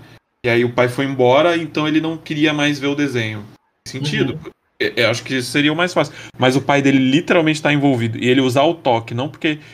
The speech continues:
Speaker 1: ele gostava, mas pra ele lembrar dessa desgraça. <laughs> Faz
Speaker 2: É
Speaker 1: sentido.
Speaker 2: doido.
Speaker 1: Mas
Speaker 2: É.
Speaker 1: ainda assim, eu acho o Hosomichi, ele foi chato metade do episódio, né? Ele continuou sendo chato metade do episódio.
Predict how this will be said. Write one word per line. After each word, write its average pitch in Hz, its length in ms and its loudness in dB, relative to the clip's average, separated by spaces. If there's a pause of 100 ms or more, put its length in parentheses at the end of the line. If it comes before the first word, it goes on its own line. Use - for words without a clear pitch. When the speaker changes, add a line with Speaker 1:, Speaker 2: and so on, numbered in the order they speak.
Speaker 1:
ele 135 160 0
gostava, 123 480 0
mas 113 180 -4
pra 131 140 -4
ele 131 100 0
lembrar 120 440 0
dessa 127 260 -6
desgraça. 127 640 -6 (120)
<laughs> - 180 -20
Faz 339 160 -4
Speaker 2:
É - 20 -12
Speaker 1:
sentido. 147 300 -2
Speaker 2:
doido. 185 480 0
Speaker 1:
Mas 269 200 -2
Speaker 2:
É. - 40 2
Speaker 1:
ainda 381 180 -2
assim, - 220 -6
eu 349 420 -2
acho 302 260 -6
o 302 140 -4
Hosomichi, 294 480 -8
ele 294 160 -2
foi 294 180 -4
chato - 640 -6
metade 226 360 -8
do 330 80 -8
episódio, 156 380 -6
né? 160 140 -10 (160)
Ele 196 120 -12
continuou 202 340 -6
sendo 208 220 -6
chato 196 340 -6
metade 196 300 -6
do - 60 -4
episódio. 127 460 -4